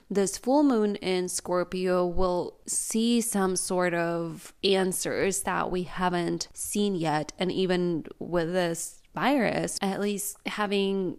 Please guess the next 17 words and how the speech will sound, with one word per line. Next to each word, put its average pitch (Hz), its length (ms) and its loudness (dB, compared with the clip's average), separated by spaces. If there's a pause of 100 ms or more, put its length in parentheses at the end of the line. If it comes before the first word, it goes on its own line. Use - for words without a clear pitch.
(140)
some 226 440 0
things 165 360 0
come 175 220 -4
to 180 100 -6
conclusion. 170 680 -4 (300)
Not 240 260 4
saying 247 360 0
that 208 200 2
it's 190 160 -2
going 185 240 2
to 185 100 -6
go 180 160 0
away 165 560 -2
in 190 180 0
one 165 220 -4
day, 180 480 -2 (280)
because 190 1000 0